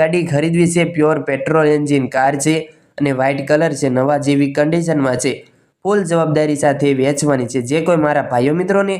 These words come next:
ગાડી ખરીદવી હોય, રૂબરૂમાં ક્યાં જોવા મળશે તેની વાત કરું તો ગાડી તમને પ્રોપર રાજકોટ જોવા મળી રહેશે. બંટી બાઇક્સ રાજકોટ તમને ગાડી જોવા મળશે. તમારી ગાડી ખરીદવી હોય તો તમે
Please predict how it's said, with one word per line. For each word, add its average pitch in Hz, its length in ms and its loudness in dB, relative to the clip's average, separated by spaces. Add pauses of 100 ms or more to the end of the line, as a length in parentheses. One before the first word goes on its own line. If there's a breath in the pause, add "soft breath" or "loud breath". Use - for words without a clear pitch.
(400 loud breath)
ગાડી 170 320 2
ખરીદવી 180 400 2
હોય, 180 140 4
રૂબરૂમાં 165 480 0
ક્યાં 147 240 0
જોવા 147 160 2
મળશે 147 420 0
તેની 156 300 2
વાત 120 240 0
કરું 143 260 0 (360 loud breath)
તો 143 100 -2
ગાડી 165 360 0
તમને 165 300 -2
પ્રોપર 156 380 0
રાજકોટ 143 500 0
જોવા 131 300 2
મળી 127 340 0
રહેશે. 127 320 -2
બંટી 127 320 0
બાઇક્સ 139 340 -2 (480 soft breath)
રાજકોટ 165 560 0
તમને 165 380 0
ગાડી 143 300 2
જોવા 135 260 0
મળશે. 139 400 -2
તમારી 131 380 -2
ગાડી 127 220 2 (100)
ખરીદવી 190 400 2
હોય 127 200 -4 (360 loud breath)
તો 170 80 0
તમે 170 220 0